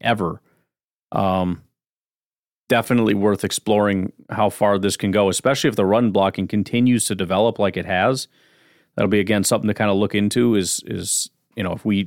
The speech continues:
change the weeks to, like, what's going on since week nine or, or week thirteen, if we see him up, like, near a seventy,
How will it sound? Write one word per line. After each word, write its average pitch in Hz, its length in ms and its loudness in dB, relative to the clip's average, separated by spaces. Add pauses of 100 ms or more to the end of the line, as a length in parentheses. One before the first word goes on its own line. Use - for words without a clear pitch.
change 110 380 0
the 98 100 2
weeks 107 380 0
to, 101 200 2
like, 92 200 -2
what's 98 320 -2
going 107 220 0
on 98 120 2
since - 220 -6
week 101 260 -4
nine 101 380 0
or, 90 160 -4
or 87 260 -6
week 95 320 -6
thirteen, 104 580 -2 (760)
if - 120 -6
we 123 100 4
see 110 240 2
him 104 160 2
up, 107 240 0
like, 104 360 -4
near 107 420 2
a 98 80 2
seventy, 117 640 0